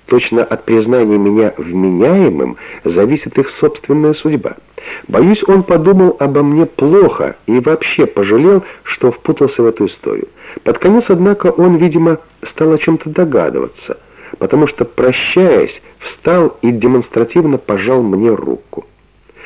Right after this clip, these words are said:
Другим экспертам пришлось сделать то же самое. Чёрт,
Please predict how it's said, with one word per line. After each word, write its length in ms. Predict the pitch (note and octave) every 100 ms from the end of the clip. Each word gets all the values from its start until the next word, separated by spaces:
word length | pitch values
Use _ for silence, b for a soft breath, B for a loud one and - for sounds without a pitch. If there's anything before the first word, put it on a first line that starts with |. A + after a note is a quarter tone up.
| B B B -
Другим 460 | B2+ D3+ F3+ G3+ E3+
экспертам 600 | - - E3 D3+ D3+ C#3
пришлось 500 | G2 - A#2+ C#3 -
сделать 440 | E2 D2+ G#2 B2+ -
то 120 | D2+
же 100 | D#2+ -
самое. 360 | C2+ - C#2 - _ _ -
Чёрт, 580 | - - B2 - -